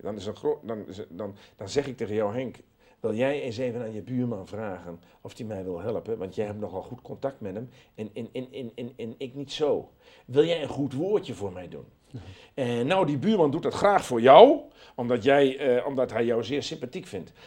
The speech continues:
Speaker 1: Wel nu, als de Heer Jezus voor mij bidt, telt dat dubbel. Zijn stem is muziek in Gods oren. En we hebben gezien in Romeinen acht, hij zit aan Gods rechterhand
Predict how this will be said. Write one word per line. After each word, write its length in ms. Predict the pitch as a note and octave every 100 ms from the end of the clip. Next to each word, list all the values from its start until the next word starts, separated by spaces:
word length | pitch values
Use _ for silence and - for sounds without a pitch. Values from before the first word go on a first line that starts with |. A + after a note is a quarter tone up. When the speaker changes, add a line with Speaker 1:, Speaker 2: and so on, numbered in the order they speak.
| -
Speaker 1:
Wel 180 | - E3
nu, 220 | A3+ B3 -
als 200 | C4+ -
de 60 |
Heer 140 | D#3 G3+
Jezus 400 | C4+ D4+ B3 -
voor 160 | A3
mij 160 | F#3+ D3
bidt, 300 | F#3+ G3 -
telt 220 | G#3+ G#3
dat 200 | D#3 A#2+
dubbel. 360 | G#3 D#3 G2+ - - -
Zijn 360 | A2+ G#3 B3
stem 420 | - - B3+ C4+
is 220 | A#3+ G3 C#3+
muziek 500 | E3 E3 D3+ C4 G3+
in 160 | F3
Gods 360 | A#2+ D#3+ D#3+ -
oren. 400 | C#3 A#2+ D#2+ -
En 140 | - A2
we 60 |
hebben 280 | A#2 B2+ C#3+
gezien 260 | A2 B2+ G3+
in 60 |
Romeinen 320 | D3 C3+ B2 G2
acht, 280 | D3 - -
hij 160 | - A2+
zit 220 | A2 -
aan 160 | D3 A#2
Gods 220 | A#2 -
rechterhand 920 | A#2+ D#3 - A#2 A2 F#2 C3+ - -